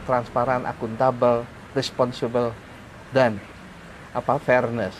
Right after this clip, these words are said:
Saya kira ini sangat mulia, tidak terasa loh. Ini sama dengan orang menabung. Namun, dalam prakteknya di Indonesia, nampaknya karena pemerintahan kita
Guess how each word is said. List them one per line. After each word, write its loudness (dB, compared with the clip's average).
Saya 4
kira 4
ini 2
sangat -2
mulia, 2
tidak 2
terasa 2
loh. -8
Ini 2
sama 4
dengan 4
orang 4
menabung. -2
Namun, 6
dalam 4
prakteknya 2
di 4
Indonesia, 0
nampaknya 0
karena 0
pemerintahan 0
kita 0